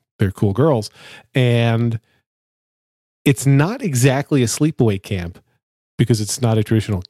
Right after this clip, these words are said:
sleepaway camp. However, you stay at Princeton, right? So it is sleeping away from home in Princeton dorms.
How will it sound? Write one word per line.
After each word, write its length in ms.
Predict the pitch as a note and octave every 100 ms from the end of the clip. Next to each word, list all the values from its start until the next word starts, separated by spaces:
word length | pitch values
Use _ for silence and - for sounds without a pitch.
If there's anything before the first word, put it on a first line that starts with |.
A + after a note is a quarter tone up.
| _
sleepaway 420 | - A#2+ G#2+ F2
camp. 320 | E2+ F2 E2+ - _ -
However, 560 | B2 C3+ F3 B2 G#2+ - _ _ _ _
you 300 | C#3 B2 B2 _ _
stay 300 | - C#3+ C3
at 120 | A2+
Princeton, 360 | - C3 - - _
right? 220 | A2+ A#2+ -
So 320 | - A2+ B2
it 160 | C3
is 360 | C#3 C#3+ B2 -
sleeping 520 | - - C3 B2 A#2 C3
away 220 | A#2 A#2
from 160 | A#2+
home 360 | G2+ E3+ C3 G#2+ - _ _
in 320 | C#3+ C#3 C3
Princeton 500 | A#2 - C#3 - A2+
dorms. 580 | G#2 A2+ A2 D#2+ - -